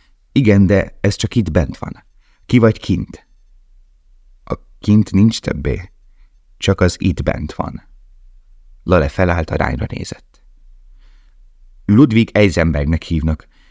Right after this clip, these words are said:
de mindenki csak Lalénak szólít. Korompálva jöttem Szlovákiából. Van anyám, apám, fivérem és nővérem.”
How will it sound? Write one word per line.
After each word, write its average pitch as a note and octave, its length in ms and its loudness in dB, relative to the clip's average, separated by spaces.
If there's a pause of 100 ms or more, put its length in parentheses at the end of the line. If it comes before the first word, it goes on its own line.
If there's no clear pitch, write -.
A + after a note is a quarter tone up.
(180)
de C3+ 140 2
mindenki A#2 380 2
csak F#2+ 240 -2
Lalénak F2 480 0
szólít. - 480 -10 (340)
Korompálva F#2+ 640 2
jöttem D#2 320 0
Szlovákiából. D#2 920 -2 (380)
Van G2+ 260 2
anyám, B2 500 2
apám, G#2 420 0
fivérem G2 480 0
és D2+ 160 -4
nővérem.” D2+ 580 -6